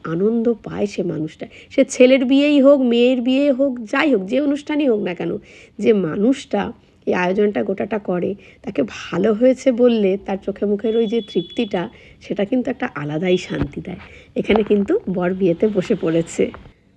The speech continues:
প্রতিটা আয়োজন সুন্দর। দেখো কত সুন্দর প্যান্ডেলটা হয়েছে। আমি ভিডিওর মাঝে মাঝে কিন্তু প্যান্ডেল একটু একটু করে দেখাতেই থাকছি।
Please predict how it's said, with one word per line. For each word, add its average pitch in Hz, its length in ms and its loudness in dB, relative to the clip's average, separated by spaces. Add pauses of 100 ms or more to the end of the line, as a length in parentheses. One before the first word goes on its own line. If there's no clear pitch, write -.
(140)
প্রতিটা 320 420 0
আয়োজন 269 580 4
সুন্দর। 190 480 -2
দেখো 208 280 -6
কত 202 260 -6
সুন্দর 254 540 -2
প্যান্ডেলটা 214 580 -2
হয়েছে। 233 320 -2
আমি 240 240 0
ভিডিওর 233 360 0
মাঝে 208 240 -2
মাঝে 240 200 0
কিন্তু 262 200 0
প্যান্ডেল 233 380 -2
একটু 214 220 -2
একটু 233 180 -6
করে 254 180 -2
দেখাতেই 208 500 -2
থাকছি। 214 500 -6